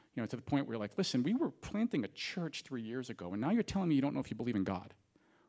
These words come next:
What happened?" And it's all, and a lot of times it's like, "Well, I just couldn't, this guy, or this, I couldn't, I couldn't, I couldn't, I couldn't." I'm like, "That's it?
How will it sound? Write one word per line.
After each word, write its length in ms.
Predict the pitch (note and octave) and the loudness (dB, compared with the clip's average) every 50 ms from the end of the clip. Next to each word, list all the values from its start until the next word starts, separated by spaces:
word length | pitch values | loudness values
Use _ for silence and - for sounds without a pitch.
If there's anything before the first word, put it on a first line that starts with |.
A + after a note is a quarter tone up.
| _ _ - | _ _ -4
What 260 | B2+ B2+ B2+ C3 B2 | 0 2 4 4 4
happened?" 480 | A#2 B2 C#3 D#3 E3+ - E2+ C#2+ - - - _ _ _ - - - - _ _ _ _ _ | 2 2 2 2 0 -2 -4 -12 -14 -18 -20 _ _ _ -20 -20 -20 -20 _ _ _ _ _
And 80 | - B2+ | 0 0
it's 120 | A#2+ - | 2 4
all, 160 | C#3+ D#3+ E3+ - | 4 2 4 4
and 80 | C#3+ | 4
a 40 | C#3+ | 4
lot 140 | C#3+ D#3 D#3 | 4 4 4
of 60 | - | 2
times 160 | D3 B2+ A2+ | 0 0 0
it's 120 | A#2 A2+ A2+ | -2 -6 -8
like, 120 | A2 - | -8 -6
"Well, 100 | E3 - | -6 -6
I 160 | - C#3+ C3+ | -6 -6 -6
just 200 | B2 B2 - - | -6 -6 -8 -2
couldn't, 180 | - C#3+ B2+ G2+ | 0 2 2 2
this 140 | G#2+ F#2+ - | 0 -2 -4
guy, 420 | - - C3 - - - - - | -4 -4 -4 -2 -2 -4 -4 -6
or 80 | - - - | -8 -12 -12
this, 180 | - - - | -12 -10 -10
I 80 | - - | -10 -10
couldn't, 240 | - - - D3+ - - - | -6 -4 -4 -4 -4 -6 -12
I 40 | - - | -12 -10
couldn't, 260 | - - E3+ D#3 - - | -6 -4 -4 -6 -6 -6
I 40 | - | -6
couldn't, 240 | - - E3 C#3+ C3 - | -4 -4 -4 -6 -10 -12
I 40 | |
couldn't." 240 | - - D#3 E3 C3+ | -14 -8 -8 -6 -6
I'm 80 | A#2 A2+ | -6 -8
like, 140 | G2+ F#2+ - _ _ - - - - _ | -12 -14 -16 _ _ -20 -20 -20 -10 _
"That's 200 | - A2+ - - | -8 -2 2 4
it? 200 | C#4+ F#4 - - | 4 4 2 -2